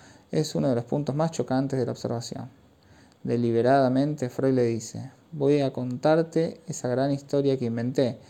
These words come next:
y que sabía antes de que tú vinieras al mundo. Un día iba a venir un Juanito que querría demasiado a su madre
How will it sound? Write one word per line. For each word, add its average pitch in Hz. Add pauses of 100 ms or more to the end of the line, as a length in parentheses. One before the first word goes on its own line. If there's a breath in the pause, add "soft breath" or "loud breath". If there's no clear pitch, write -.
(220 loud breath)
y 131
que 127
sabía 131
antes 147
de 127
que 123
tú 143
vinieras 127
al 120
mundo. 117 (800 loud breath)
Un 139
día 139 (140)
iba 156
a -
venir 123
un 120
Juanito 139 (100)
que -
querría 127
demasiado 123
a 127
su 135
madre 123